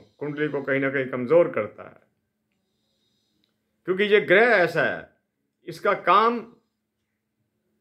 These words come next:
देता तो सिर्फ उसको है जिसके बहुत बढ़िया कर्म होते हैं, पिछले जन्मों के, वर्तमान। अब पिछले जन्म का तो,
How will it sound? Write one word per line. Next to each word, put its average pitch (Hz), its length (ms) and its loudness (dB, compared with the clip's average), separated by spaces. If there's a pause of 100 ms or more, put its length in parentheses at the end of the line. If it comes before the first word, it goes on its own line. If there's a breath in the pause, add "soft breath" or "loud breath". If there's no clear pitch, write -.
(1300)
देता 220 440 4
तो 247 160 6
सिर्फ 240 260 4
उसको 220 540 0
है 226 200 6
जिसके 214 320 -4
बहुत 175 500 -2
बढ़िया 226 340 4
कर्म 180 260 0
होते 131 260 -8
हैं, - 180 -18 (1040)
पिछले 139 300 -2
जन्मों 131 320 -2
के, 135 180 -4
वर्तमान। 127 640 -6 (220 soft breath)
अब - 140 -12
पिछले 151 260 2
जन्म 147 260 -2
का 160 120 -4
तो, - 280 -6